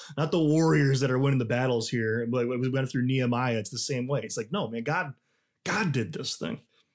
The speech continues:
Verse seventeen, "I will not die, but live, and I will proclaim what the Lord has done.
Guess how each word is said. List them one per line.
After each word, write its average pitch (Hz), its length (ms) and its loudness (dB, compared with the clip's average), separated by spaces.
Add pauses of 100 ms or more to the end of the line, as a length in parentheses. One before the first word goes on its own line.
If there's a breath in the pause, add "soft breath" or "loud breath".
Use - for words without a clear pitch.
(920)
Verse 147 220 4
seventeen, 120 640 0 (1400 loud breath)
"I 156 120 2
will 185 160 6
not 165 240 4
die, 131 300 2
but 120 180 0
live, 113 540 0
and 131 100 0
I 135 80 2
will 143 120 4
proclaim 143 500 2
what 123 120 0
the 113 80 0
Lord 117 440 2 (400 loud breath)
has 127 180 0
done. 107 440 -2